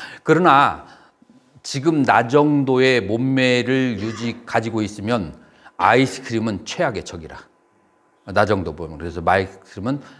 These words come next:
나에게 해로워. 근데 느낌으로는 어때요? 습관이 돼서 달콤하죠. 그래서 느낌으로는 유혹이 오는데, 그러나 나의, 나에게 이롭다고,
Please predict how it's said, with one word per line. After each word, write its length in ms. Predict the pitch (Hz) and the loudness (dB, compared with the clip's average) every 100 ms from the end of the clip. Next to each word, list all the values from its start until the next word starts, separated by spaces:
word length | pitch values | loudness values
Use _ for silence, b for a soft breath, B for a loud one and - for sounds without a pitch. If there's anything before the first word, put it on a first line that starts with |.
| B | B
나에게 340 | 98 98 90 92 | -2 -2 -2 -4
해로워. 200 | 82 76 | -4 0
근데 400 | 147 156 165 B B - | 4 4 2 B B -2
느낌으로는 580 | 180 - 226 202 151 | -2 0 2 4 6
어때요? 400 | 117 - 117 170 - - _ _ _ _ _ | 2 2 0 0 -4 -18 _ _ _ _ _
습관이 420 | _ - 208 175 147 | _ -6 2 2 4
돼서 480 | 117 147 180 175 B B B - | 2 4 0 -2 B B B -10
달콤하죠. 920 | - - - - - 101 82 71 - b b b b | -10 -10 -12 -14 -10 -10 -10 -16 -18 b b b b
그래서 240 | 117 98 | -4 -2
느낌으로는 800 | 92 113 139 180 170 147 143 143 | -2 -2 -2 0 2 2 2 0
유혹이 380 | 98 98 98 90 | -2 -2 -2 -2
오는데, 680 | 87 87 85 95 135 165 b b b b | -6 -6 -4 -2 -2 -4 b b b b
그러나 380 | - 101 107 104 | -6 0 2 2
나의, 800 | 82 85 104 117 123 127 131 131 B B B | 0 2 4 4 4 2 0 -8 B B B
나에게 560 | 95 98 110 107 117 117 | -4 0 0 0 0 -2
이롭다고, 1800 | 92 95 110 139 151 147 147 - - 143 131 131 123 143 147 151 151 | -4 -6 -4 0 2 2 0 -14 -6 4 6 4 2 -2 -2 -4 -8